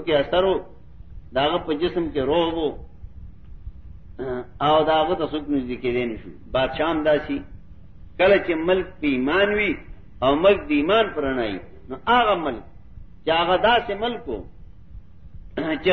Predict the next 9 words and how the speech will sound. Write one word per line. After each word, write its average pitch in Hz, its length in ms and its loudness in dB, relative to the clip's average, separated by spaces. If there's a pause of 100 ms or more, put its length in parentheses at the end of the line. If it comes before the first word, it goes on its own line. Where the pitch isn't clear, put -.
(100)
ښځه 226 280 6
نه 247 120 0
بچ 220 140 2 (100)
کېده. 123 260 0 (920)
حضرت 196 380 4 (580)
عدی 151 260 0 (120)
ابن 151 180 -2
حاتم، 151 460 0 (1400)
د - 20 4